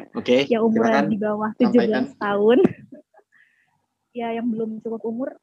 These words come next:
Speaker 2: kalian mau nipu kita kayak gimana pun pasti ketahuan. Beneran deh, serius. Karena kita tuh, ya kita ada telepon di samping kita kan, pasti kita telepon-teleponan, saling bilang,
Speaker 1: Oh.
Speaker 2: "Ini ada bocah, bocah beberapa orang nih bilang sama
Speaker 1: Hmm.
Speaker 2: gua nontonnya sama orang tua, tolong dicekin beneran nggak sa-, ada,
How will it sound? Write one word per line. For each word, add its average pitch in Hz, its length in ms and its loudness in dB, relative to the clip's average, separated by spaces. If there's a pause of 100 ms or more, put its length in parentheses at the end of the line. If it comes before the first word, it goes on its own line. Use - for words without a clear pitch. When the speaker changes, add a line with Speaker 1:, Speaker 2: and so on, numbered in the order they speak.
(220)
Speaker 2:
kalian 302 320 -2
mau 277 160 -4
nipu 247 400 -2 (400)
kita 254 240 0
kayak 233 160 -2
gimana 233 240 4
pun 302 160 -2
pasti 285 180 -6
ketahuan. 277 540 -2 (320)
Beneran 240 320 2
deh, 190 120 -6 (120)
serius. 202 320 -12 (440)
Karena 285 240 4
kita 311 160 4
tuh, 349 240 -2 (400)
ya 240 160 2
kita 381 240 0
ada - 80 4
telepon 269 400 2
di 240 80 6
samping 233 480 2
kita 247 160 0
kan, 254 160 -2
pasti 320 240 -2
kita 466 80 -2
telepon-teleponan, 302 800 0 (320)
saling 247 240 2
bilang, 262 240 4
Speaker 1:
Oh. - 80 2
Speaker 2:
"Ini 277 160 8
ada 233 80 0
bocah, 214 320 2 (640)
bocah 233 320 2
beberapa 214 480 2
orang 240 240 0
nih 254 240 4
bilang 214 320 0
sama 226 160 -4
Speaker 1:
Hmm. 208 80 -4
Speaker 2:
gua 240 240 2
nontonnya 214 320 -4
sama 226 240 -6
orang 202 160 -10
tua, 226 240 0 (320)
tolong 240 320 2
dicekin 220 560 -2
beneran 220 320 2
nggak 233 80 4
sa-, - 160 -6
ada, 202 160 -4